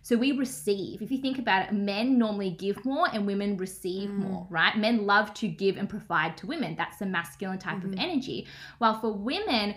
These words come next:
Speaker 1: we're here to receive. And so when you fully step into your divine feminine, you're in this state of beautiful magnetism and receivership where you can actually m-, attract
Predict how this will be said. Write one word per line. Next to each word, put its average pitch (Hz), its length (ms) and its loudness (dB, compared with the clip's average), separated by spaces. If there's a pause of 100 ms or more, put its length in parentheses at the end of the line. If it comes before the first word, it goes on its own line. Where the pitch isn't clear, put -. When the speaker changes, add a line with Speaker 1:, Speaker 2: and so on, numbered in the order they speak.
(160)
Speaker 1:
we're 233 140 2
here 285 180 0
to 294 140 -4
receive. 208 420 -2
And 202 100 -4
so 247 120 2
when 277 160 0
you 494 60 -4 (140)
fully 294 280 0
step 226 420 -6
into 233 320 2
your 233 120 2
divine 190 440 -2
feminine, 208 540 -2 (240)
you're 240 280 4
in 269 220 2
this 330 160 -6
state 226 260 0
of 226 160 -4
beautiful 233 360 -2
magnetism 226 680 0
and 220 140 -2
receivership 196 720 -4
where 202 120 0
you 220 60 -6
can 233 180 2
actually 269 380 2
m-, 220 360 2
attract - 640 4